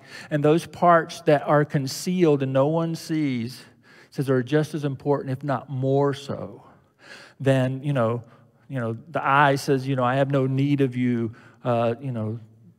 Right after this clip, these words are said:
of the toe or whatever it says, you know, the different parts of the body.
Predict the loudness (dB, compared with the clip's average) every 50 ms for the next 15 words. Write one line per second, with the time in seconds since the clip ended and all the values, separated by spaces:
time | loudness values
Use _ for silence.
0 | _ _ -12 -10 -8 -8 -8 -4 0 2 4 6 6 8 6 6 6 6 4 4
1 | 4 4 6 6 4 4 2 0 -2 0 2 4 4 4 4 2 0 -2 0 2
2 | 2 0 0 0 -2 -2 0 -2 -2 -2 0 0 0 0 0 -4 -4 -2 -2 0
3 | 2 2 4 4 4 2 2 0 -4